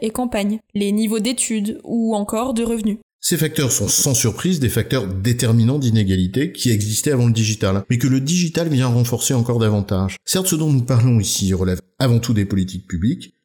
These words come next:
Speaker 2: mais l'entreprise doit s'en préoccuper.
Speaker 1: D'abord parce que l'entreprise est aussi constituée de populations touchées par une faible maîtrise du digital.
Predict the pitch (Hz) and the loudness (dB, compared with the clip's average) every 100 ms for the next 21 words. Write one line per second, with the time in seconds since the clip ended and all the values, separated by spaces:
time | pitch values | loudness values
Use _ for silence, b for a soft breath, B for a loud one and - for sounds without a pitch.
0 | _ - 151 175 123 95 - 135 131 127 | _ -2 0 0 0 -2 0 0 0 0
1 | 127 127 120 123 117 87 - _ 240 285 | -2 0 0 0 -2 -2 -4 _ -4 -2
2 | 359 320 269 - 254 240 240 233 247 226 | -4 -4 -4 -2 -2 0 -2 -2 -4 -4
3 | 277 311 302 240 240 240 - 285 247 - | -2 -2 -2 -4 -2 -2 -2 -4 -4 -2
4 | 226 - 269 240 214 - 214 214 - 262 | -2 -2 -2 -4 -6 -4 -2 -2 -2 -4
5 | - - 220 254 269 - 214 208 208 - | -6 -4 -2 -2 -4 -4 -4 -4 -2 -2
6 | 247 240 233 214 214 240 220 202 208 226 | -2 -2 -2 -2 -2 -4 -4 -4 -4 -6
7 | 214 196 | -6 -8